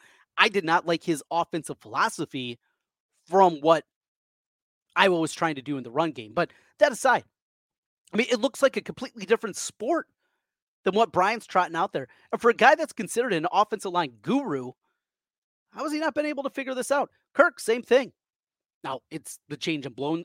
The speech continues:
i-, in zone blocking scheme and the ability to cut back, and we've talked about that a ton, but I, I just can't go there. One percent on Brian. Now,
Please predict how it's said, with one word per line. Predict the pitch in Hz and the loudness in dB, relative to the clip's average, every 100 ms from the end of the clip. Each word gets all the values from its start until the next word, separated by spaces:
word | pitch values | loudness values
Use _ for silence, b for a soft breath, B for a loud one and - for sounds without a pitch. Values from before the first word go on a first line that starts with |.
| - | -6
i-, | 165 | -6
in | 196 165 147 | -2 -4 -4
zone | 135 160 | -2 0
blocking | 139 151 - 160 | 0 -2 -4 -12
scheme | - 185 180 | -6 -2 -2
and | 143 b b b | -2 b b b
the | 170 | -4
ability | 139 160 170 165 | 0 2 2 0
to | - 170 | -2 -8
cut | - 170 - | -2 -2 0
back, | 170 180 | 0 0
and | 147 | -6
we've | 135 | -4
talked | 170 151 | -2 -2
about | 139 147 - | -4 -6 -4
that | 156 | -4
a | 151 | -6
ton, | - 147 131 | -6 -8 -6
but | 139 - b b b - | -8 -8 b b b -14
I, | 147 - | -12 -8
I | 160 | -4
just | 185 - | -4 -2
can't | 175 143 | -2 -2
go | 135 | -8
there. | 120 98 - | -10 -14 0
One | 180 | 2
percent | 180 190 - 185 | 4 0 2 2
on | 175 | 2
Brian. | 156 165 160 151 _ _ _ _ _ _ _ - | 4 4 2 -4 _ _ _ _ _ _ _ 0
Now, | 180 | 2